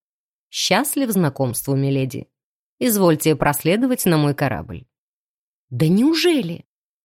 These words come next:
Забыв обо всех правилах приличия, о том, что кругом орава незнакомых мужчин, да плевать, пусть думают что угодно.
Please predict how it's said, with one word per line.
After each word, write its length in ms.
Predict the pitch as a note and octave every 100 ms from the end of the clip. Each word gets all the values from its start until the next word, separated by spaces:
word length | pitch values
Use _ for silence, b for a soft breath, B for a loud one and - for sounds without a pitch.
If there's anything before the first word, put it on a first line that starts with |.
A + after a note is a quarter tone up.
| _
Забыв 540 | C#4 C#4+ C4 C#4+ B3+
обо 180 | - F3
всех 280 | F#3 G3 -
правилах 440 | - G3 F3 D#3
приличия, 680 | - F3+ G#3+ C#4 - - E3
о 140 | -
том, 280 | G#3+ - D4
что 200 | - -
кругом 340 | - A3 B3 A3
орава 280 | G3 A#3 G#3+
незнакомых 640 | G3 F3+ G3 A3 F#3+ -
мужчин, 460 | F#3 F#3+ - D4+ C4+ _ -
да 220 | F#3+ A#3
плевать, 640 | C4+ B3+ D4 B3+ G#3+ F3 -
пусть 200 | A#3+ A#3
думают 280 | C4 A#3+ -
что 200 | - C4+
угодно. 480 | C#4 C#4 F#3+ E3